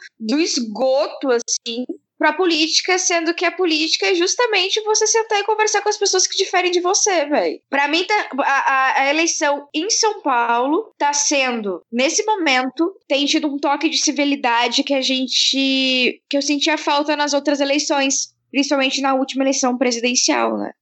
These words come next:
E me dá um pouquinho mais de esperança até por São Paulo, o que eu nunca imaginei que ia falar, nem aqui, nem em lugar nenhum. São Paulo tá me dando esperança.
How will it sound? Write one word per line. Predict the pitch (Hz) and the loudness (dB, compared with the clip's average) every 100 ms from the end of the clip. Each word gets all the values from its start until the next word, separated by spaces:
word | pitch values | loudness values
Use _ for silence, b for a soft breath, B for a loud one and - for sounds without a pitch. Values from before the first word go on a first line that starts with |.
| _ - | _ -2
E | 226 226 220 220 226 | 0 2 2 2 2
me | 226 247 | 2 0
dá | 220 247 | 0 0
um | 269 | 0
pouquinho | 285 311 311 302 | 0 0 0 -2
mais | 302 285 294 | 0 0 0
de | 294 | 0
esperança | 294 302 285 269 269 285 | -2 -2 0 0 2 0
até | 285 269 240 | 0 0 0
por | 240 269 269 | -2 -2 0
São | 294 311 | 0 0
Paulo, | 320 269 269 | 0 0 0
o | - | 0
que | 320 - 320 370 - _ _ | -2 -2 0 0 -2 _ _
eu | 392 480 480 440 | -2 0 0 0
nunca | 427 480 508 | 0 0 -2
imaginei | 453 440 427 370 349 | 2 2 2 2 0
que | 381 | 0
ia | 330 | 0
falar, | 320 370 339 233 233 254 _ _ | 0 -2 0 2 0 -4 _ _
nem | 254 254 262 269 277 269 349 | -6 -2 0 0 0 2 0
aqui, | 415 415 269 294 320 | 0 -2 -2 0 0
nem | 285 | 0
em | 302 | 0
lugar | 277 262 | 0 0
nenhum. | 311 359 247 233 - | 0 0 0 -2 -6
São | - 302 | 0 0
Paulo | 294 277 269 | 2 0 2
tá | 277 | 2
me | 277 | 2
dando | 277 269 | 2 0
esperança. | - 311 294 226 226 - | 0 2 2 2 -2 -10